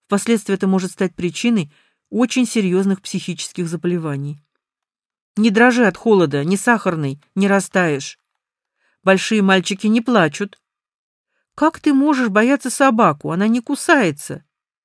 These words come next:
Потерпи, не показывай свою боль. У тебя каждый новый знакомый любимый. Дружат не с кем-то, а против кого-то. Друзей нет, потому что их не бывает.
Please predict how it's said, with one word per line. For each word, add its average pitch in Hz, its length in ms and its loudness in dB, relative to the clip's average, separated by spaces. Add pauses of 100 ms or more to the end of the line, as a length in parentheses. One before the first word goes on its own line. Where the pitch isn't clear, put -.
(760)
Потерпи, 185 640 0 (200)
не 214 80 2
показывай 180 540 2
свою 170 260 2
боль. 156 320 -2 (760)
У 202 80 0
тебя 208 260 2
каждый 208 340 2
новый 202 220 4
знакомый 185 500 2
любимый. 143 540 -2 (920)
Дружат 220 460 2
не 220 100 2
с - 120 -6
кем-то, 339 400 -2
а 214 140 -2
против 208 440 2
кого-то. 160 580 0 (920)
Друзей 208 340 2
нет, 220 320 4
потому 175 340 0
что - 160 -4
их 180 240 -2
не 185 100 2
бывает. 175 600 0